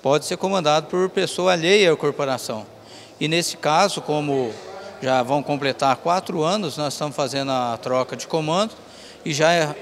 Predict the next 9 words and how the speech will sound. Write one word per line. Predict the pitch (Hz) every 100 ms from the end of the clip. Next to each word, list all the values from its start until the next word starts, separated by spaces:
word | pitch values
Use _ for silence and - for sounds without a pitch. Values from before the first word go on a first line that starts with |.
| -
foram | 175 175
indicados | 170 143 135 147 143 127 -
o, | 131 120 110 104 - - - - - - - -
o | 135 123 120
G | 123 151
C | -
M | 147 147 143
Alexandre | 147 147 139 - 151 147
Torquato | 143 170 160 160 180 233